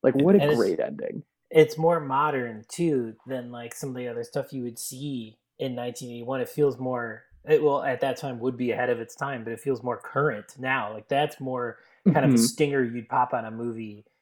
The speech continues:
Speaker 2: you know, post, like, eighty-eight or something <laughs> like that. You know, this
Speaker 1: Yeah.
Speaker 2: is so ahead of its time to kinda have
Speaker 1: Well,
Speaker 2: an ending with that kind of a button.
Speaker 1: that's like, it's like the They Live ending.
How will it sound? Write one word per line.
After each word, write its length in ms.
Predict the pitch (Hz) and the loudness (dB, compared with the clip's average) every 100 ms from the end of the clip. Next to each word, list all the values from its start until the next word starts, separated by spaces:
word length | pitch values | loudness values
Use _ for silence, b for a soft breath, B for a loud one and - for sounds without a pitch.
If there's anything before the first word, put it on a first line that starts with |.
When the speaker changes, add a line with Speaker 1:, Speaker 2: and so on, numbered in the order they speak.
| _ | _
Speaker 2:
you 120 | 135 | -2
know, 140 | 127 107 | 2 0
post, 580 | - - 123 117 - - | -2 -2 -2 -2 -6 -4
like, 280 | 117 107 - | -2 -4 -10
eighty-eight 640 | 131 113 107 104 117 107 - | -10 -10 -10 -8 -8 -8 -8
or 100 | 113 | -6
something 480 | - 113 143 135 - | -6 -2 2 2 2
<laughs> 20 | |
like 260 | 147 139 | 0 2
that. 260 | 170 135 123 | 2 2 0
You 120 | 139 | -2
know, 40 | 131 | 4
this 60 | 139 165 | 8 8
Speaker 1:
Yeah. 200 | 156 107 | 8 6
Speaker 2:
is 60 | |
so 240 | 151 135 135 | 2 0 -2
ahead 120 | 131 | -4
of 80 | 123 | -8
its 160 | 117 | -12
time 320 | - 131 123 123 B B - | -12 -12 -12 -16 B B -8
to 80 | |
kinda 200 | - 123 110 | -4 -4 -2
have 100 | 160 | 6
Speaker 1:
Well, 200 | 196 185 | 8 8
Speaker 2:
an 60 | |
ending 240 | 123 120 117 | 4 -6 -8
with 180 | 117 - | -6 -2
that 200 | 120 - | -2 -2
kind 200 | 127 110 | -8 -8
of 100 | 113 | -10
a 60 | |
button. 440 | 110 117 113 117 113 _ _ _ _ _ _ - | -4 -4 -4 -16 -20 _ _ _ _ _ _ -2
Speaker 1:
that's 280 | 151 170 - | 6 6 8
like, 220 | 247 - - | 4 6 4
it's 180 | 156 - | 6 8
like 160 | 175 | 6
the 180 | 147 156 | 8 6
They 220 | 139 147 | 8 8
Live 260 | 135 147 247 | 8 8 6
ending. 460 | 113 98 - - | 4 -2 -8 -12